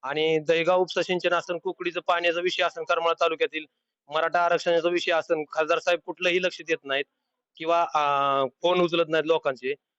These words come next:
आणि उचलले तरी फॉरवर्ड करतात, ते हे उत्तर देत नाही. तर आम्ही सामान्य जनता ही त्यांना दोन हजार चोवीसला,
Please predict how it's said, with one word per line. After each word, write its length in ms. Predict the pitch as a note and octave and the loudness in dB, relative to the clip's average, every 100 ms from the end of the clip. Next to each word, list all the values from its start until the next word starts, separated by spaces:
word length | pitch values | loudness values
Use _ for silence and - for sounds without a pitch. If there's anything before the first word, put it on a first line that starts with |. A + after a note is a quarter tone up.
| _ | _
आणि 380 | B2 C#3 D3+ D3+ | -6 -4 0 2
उचलले 420 | D3+ E3 F#3 F3+ F3 | 2 2 0 0 2
तरी 80 | F#3 | 0
फॉरवर्ड 380 | - F3+ F3 - | 2 4 4 2
करतात, 280 | F3+ E3+ | 0 0
ते 440 | D#3+ _ F3 F3 E3+ | -2 _ -4 0 0
हे 60 | |
उत्तर 320 | F3 F3+ F3 D#3 | 0 0 -2 0
देत 140 | E3 C#3+ | 0 0
नाही. 260 | C#3 B2+ D3+ _ - _ - | -2 -2 -8 _ -20 _ 0
तर 80 | D#3 | 2
आम्ही 280 | D#3 E3+ | 2 0
सामान्य 440 | E3+ F#3 F3+ F3+ F3+ | 0 0 2 2 2
जनता 260 | F#3+ F3+ | 0 2
ही 80 | F3+ | 0
त्यांना 360 | F3 F#3 F3+ F3 | 2 0 2 0
दोन 220 | F3+ F#3 | 0 0
हजार 220 | E3 E3+ | 2 0
चोवीसला, 520 | - F#3+ F3+ - F3+ | -2 -6 -6 -2 0